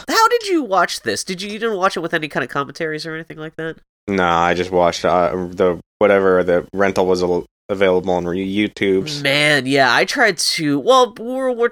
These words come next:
Speaker 1: we're talking about this 'cause, well, this is your choice, right? Uh, you chose this 'cause
Speaker 2: Mm-hmm.
Speaker 1: Adam West just died last week.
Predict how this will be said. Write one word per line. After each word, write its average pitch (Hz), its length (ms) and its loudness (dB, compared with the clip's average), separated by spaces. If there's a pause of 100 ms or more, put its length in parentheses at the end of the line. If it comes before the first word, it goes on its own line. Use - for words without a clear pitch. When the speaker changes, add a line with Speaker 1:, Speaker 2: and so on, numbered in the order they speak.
Speaker 1:
we're 233 160 0
talking 214 340 0
about 165 200 2
this 139 160 -4
'cause, 147 260 -6
well, 240 160 2
this 392 180 0
is 269 140 -2
your 202 120 2
choice, 156 440 0
right? 101 280 -4 (200)
Uh, 127 60 4
you 165 200 0
chose 247 220 0
this - 160 0
'cause 110 120 2
Speaker 2:
Mm-hmm. 101 80 4
Speaker 1:
Adam 143 240 2
West 113 240 -4
just 95 220 -10
died 92 300 -8
last 90 340 -10
week. 92 340 -12